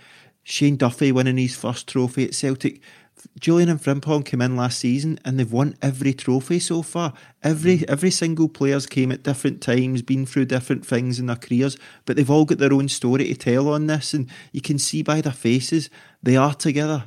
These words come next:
Speaker 1: Everybody's together, but it's just, there's been a lot of things that have went wrong this season. But in days like that, you can see, look,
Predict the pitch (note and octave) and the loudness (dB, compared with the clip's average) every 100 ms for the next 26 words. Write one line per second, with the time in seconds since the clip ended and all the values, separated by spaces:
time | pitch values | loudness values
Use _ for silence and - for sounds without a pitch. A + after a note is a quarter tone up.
0 | - C#3 D3+ D#3 D#3 D3+ - A#2+ A#2 D3 | -4 -2 0 0 0 -4 -4 -2 0 0
1 | C#3+ E2+ B2 C3+ A#2+ _ _ _ _ - | -2 -6 -4 -4 -4 _ _ _ _ -6
2 | B2 B2 A#2 G#2+ G#2+ A#2+ B2 A2+ G2+ G#2+ | -2 0 0 2 2 0 -2 0 -2 0
3 | G#2+ F#2+ G#2+ C3 C3+ - C#3+ C3+ C#3+ A#2 | 0 0 0 0 -2 0 -2 0 -2 0
4 | G#2 A#2+ C#3 C#3 D#3 - G#2+ A#2 A2+ B2 | -2 2 2 4 0 -2 -4 -2 -4 -6
5 | B2 - B2+ B2 B2+ - - - A2 | -8 -6 0 0 -2 -10 -18 -8 -8